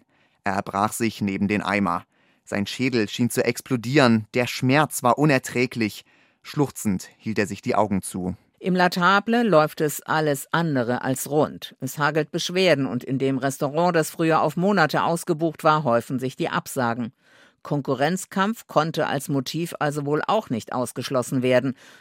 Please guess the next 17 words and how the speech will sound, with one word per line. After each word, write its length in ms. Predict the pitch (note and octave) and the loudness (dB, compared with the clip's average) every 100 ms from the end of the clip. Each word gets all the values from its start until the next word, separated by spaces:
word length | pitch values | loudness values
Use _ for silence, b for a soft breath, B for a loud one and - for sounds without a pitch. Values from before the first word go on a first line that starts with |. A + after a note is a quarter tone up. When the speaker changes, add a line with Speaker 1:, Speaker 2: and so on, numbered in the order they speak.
| b | b
Speaker 2:
Es 140 | E3+ | -6
könnte 240 | - A3+ A#3+ | 0 2 4
ja 220 | A3+ - | 4 6
aber 220 | F#3 F#3 | 6 6
auch 120 | F3+ | 4
genauso 560 | - D#3 E3 G#3 G#3+ G#3+ | 2 2 4 4 2 0
gut 240 | F#3 G#3 - | -2 -2 0
etwas 420 | D#3+ - E3 D3+ | -2 0 -2 -2
mit 220 | D#3+ D#3 | -4 -2
den 220 | D#3+ D#3 D3 | -2 -2 -2
Produktionsbedingungen 1200 | E3 E3+ F3 - D4 C4+ E3 D3 D3 C3+ C3 A#2+ | -2 -4 -4 -2 -2 -2 -2 0 2 2 2 0
zu 140 | - | -2
tun 400 | C3+ - D#3+ C3+ | -6 -4 0 0
haben, 340 | A#2+ A2+ A2+ A#2 | 2 2 2 -2
überlegt 580 | B2 B2 A#2+ A2+ - - | 0 0 2 -2 -6 -6
Veronika 600 | A#2+ G#2+ G#2+ G#2 A#2+ G#2+ | -4 -2 -4 -4 -6 -6
Hart. 380 | - - - | -10 -14 -20